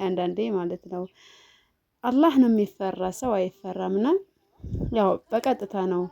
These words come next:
የጠየኳቸው። ያው «ይሄን ካርቶን ትፈልጉታላችሁ?» ስላቸው «አልፈልገውም» ነው ያሉ። እንግዲህ ውስጥ ያስገቡታል ቁርአኑን አንድ ባንድ። ያው ልጁ እያስገባው ነው፣ እነሱም እያስገቡት ነው። አንዳንድ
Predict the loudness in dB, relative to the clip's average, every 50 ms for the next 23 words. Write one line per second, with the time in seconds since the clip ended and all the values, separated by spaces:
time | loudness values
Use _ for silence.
0 | -10 _ _ _ _ _ -6 -6 -4 -2 -2 -2 -2 -2 -4 -6 -8 -8 -8 -6
1 | -6 -4 -2 -2 0 0 -2 -2 -2 -6 -8 -8 -6 -4 -4 -4 -4 -6 -6 -8
2 | -6 -6 -8 -10 -10 -6 -4 -2 -2 -4 -4 -8 -10 -6 -4 -2 -2 -2 -2 0
3 | 0 0 -2 -2 -6 -6 -4 -4 -4 -4 -4 -6 -4 -2 0 0 0 0 0 0
4 | -2 -2 -4 _ _ _ _ -20 -20 _ _ _ _ -16 -8 -6 -2 0 0 0
5 | 0 -2 -4 -4 -4 -4 -2 2 2 2 4 4 2 0 2 2 0 0 0 -2
6 | 0 0 2 2 2 2 2 2 2 0 0 -2 -2 -2 0 0 0 0 0 0
7 | 2 2 2 2 0 0 -2 -2 0 0 0 0 0 -2 -2 -2 0 0 0 0
8 | -2 -4 -4 -2 -2 -2 -2 0 2 4 4 4 4 4 2 2 0 -2 -4 -10
9 | -20 -20 -20 -20 _ _ _ _ _ _ _ _ _ _ _ _ _ _ _ _
10 | 0 2 2 2 2 0 0 2 4 4 6 6 4 2 2 0 -2 -2 -2 0
11 | 0 0 2 2 2 2 4 2 2 2 2 0